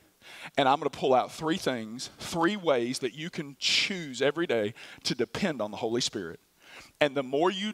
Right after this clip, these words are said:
depend on him, the less distractions will impair you. And, and I'm gonna show you these three things, real practical, but I'm telling you, it could be the difference between you be, sitting here next year just spinning your wheels trying to accomplish what God's,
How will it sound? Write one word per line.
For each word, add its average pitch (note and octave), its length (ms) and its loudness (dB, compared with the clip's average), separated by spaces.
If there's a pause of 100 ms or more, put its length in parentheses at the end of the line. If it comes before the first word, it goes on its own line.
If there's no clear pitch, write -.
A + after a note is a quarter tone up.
depend F3 480 0
on C#3 180 0
him, B2+ 580 -2 (300)
the B2+ 120 4
less C3+ 640 4
distractions C3+ 880 0
will A#2+ 140 -6
impair A2+ 440 -2
you. C#3 260 -10 (680)
And, D3+ 240 6
and D3 80 2
I'm C#3+ 180 4
gonna D3 80 -4
show G3+ 160 2
you F#3 40 2
these D3 160 2
three G3+ 140 -4
things, B2 340 -2 (220)
real A3+ 220 4
practical, D3+ 720 0 (160)
but B2+ 80 4
I'm B2 80 0
telling D3+ 180 0
you, B2 40 -2
it A#2+ 40 -2
could - 80 -12
be C3+ 80 0
the B2 80 -2
difference C3 340 0
between B2 300 -8
you D3 180 -8
be, C#3+ 200 -2
sitting C3+ 280 2
here B2 160 -8
next C#3 380 0
year A2 180 -8 (300)
just - 380 0
spinning D3+ 440 2
your C#3+ 140 -6
wheels B2+ 540 0
trying B2 260 0
to A2+ 80 -4
accomplish C3 480 0
what A2+ 100 -2
God's, B2+ 220 2